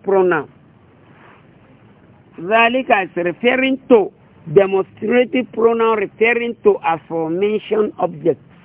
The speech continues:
That is aforementioned object, Tabayoy. Zinale. I, the, wa hurrima zalika.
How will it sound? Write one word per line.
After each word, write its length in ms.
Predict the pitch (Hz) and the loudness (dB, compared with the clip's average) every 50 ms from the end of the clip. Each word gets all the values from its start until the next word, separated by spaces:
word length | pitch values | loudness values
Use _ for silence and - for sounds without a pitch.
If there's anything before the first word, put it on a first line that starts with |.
| - - - _ - _ - _ - - _ _ _ - - | -20 -20 -20 _ -20 _ -20 _ -20 -20 _ _ _ -12 -6
That 180 | - 269 269 | -4 -4 -2
is 60 | 180 | 0
aforementioned 760 | 202 190 180 151 175 180 180 196 214 226 220 196 226 226 226 - | 0 0 0 0 0 0 0 2 2 0 2 2 0 0 0 -2
object, 400 | - 226 190 175 165 180 - - | -4 -6 -4 0 0 -2 -2 0
Tabayoy. 600 | - 165 170 175 202 202 185 175 165 160 170 175 - _ _ - - - - - - - - - _ - - - | 0 0 0 0 0 -2 0 0 -2 -2 -4 -6 -10 _ _ -20 -20 -20 -20 -20 -20 -20 -20 -20 _ -20 -14 -10
Zinale. 840 | - 151 143 135 151 165 165 170 180 185 185 185 190 196 208 208 196 190 - - - - - - - - - - - - - - - - 123 98 - - - - - - - - - - - - - - | -8 -8 -6 -2 0 0 2 2 2 0 0 2 2 2 2 2 0 -4 -14 -20 -20 -20 -20 -20 -20 -20 -20 -20 -20 -20 -20 -20 -20 -20 -20 -20 -20 -20 -20 -20 -20 -20 -20 -20 -20 -20 -20 -16 -4 2
I, 200 | 196 202 220 - - - - - - _ _ - | 2 2 2 2 -8 -20 -20 -20 -20 _ _ -18
the, 160 | 202 170 165 - - | -10 -8 -8 -6 0
wa 260 | - 196 220 233 214 | 0 0 0 0 -2
hurrima 640 | - 208 208 185 175 190 226 233 226 214 185 170 160 | -2 -2 0 0 0 -2 -2 -2 -2 -2 -4 -4 -2
zalika. 720 | 170 185 190 190 190 190 196 214 220 - - 190 170 147 | 0 2 2 2 2 0 0 -2 -4 -2 -2 -2 -2 -2